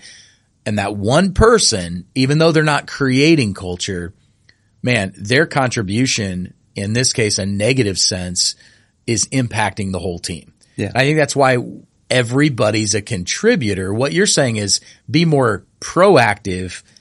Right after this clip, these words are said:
Speaker 1: if you have the opportunity to invite that contribution in a healthy way. But going back to guarding culture, realize just 'cause they're a contributor, it doesn't mean that's a good contribution.
Speaker 2: Yeah, correct. I mean, it,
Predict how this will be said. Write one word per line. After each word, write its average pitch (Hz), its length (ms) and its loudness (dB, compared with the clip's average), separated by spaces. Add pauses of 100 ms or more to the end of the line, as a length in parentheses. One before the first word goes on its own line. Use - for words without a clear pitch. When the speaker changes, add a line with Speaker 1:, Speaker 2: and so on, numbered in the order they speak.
(240)
Speaker 1:
if 117 160 -6
you 117 80 0
have 127 200 2
the 123 100 4
opportunity 104 720 -2 (240)
to 123 140 0
invite 120 320 2
that 110 160 0
contribution 101 1000 -4
in 117 80 -4
a 98 60 -2
healthy 123 480 0
way. 92 420 -4 (400)
But 113 220 0
going 135 240 2
back 113 220 2
to 104 100 -2
guarding 135 440 4
culture, 101 460 -4
realize 104 640 2 (440)
just 156 220 0
'cause 180 120 4
they're 151 140 4
a 123 40 0
contributor, 107 800 0 (320)
it - 80 -6
doesn't 165 240 4
mean 160 120 2
that's 120 200 0 (320)
a 127 80 2
good 127 300 2
contribution. 107 920 -2
Speaker 2:
Yeah, 117 240 2 (160)
correct. 123 340 2
I 139 80 4
mean, 139 200 4 (360)
it, - 260 0